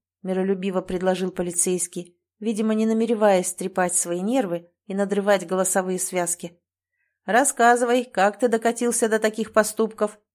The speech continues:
«А что тут рассказывать?» — угрюмо ответил Саджан,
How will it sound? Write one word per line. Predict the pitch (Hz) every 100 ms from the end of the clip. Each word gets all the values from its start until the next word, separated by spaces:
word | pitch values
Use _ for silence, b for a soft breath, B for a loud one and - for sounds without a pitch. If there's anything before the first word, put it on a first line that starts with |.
| _ _ _ _ _
«А | 180
что | 170 - 196
тут | 190 170
рассказывать?» — | 185 - 185 175 180 - - _ _
угрюмо | 180 180 202 190
ответил | 185 202 196 180
Саджан, | - 180 180 185 175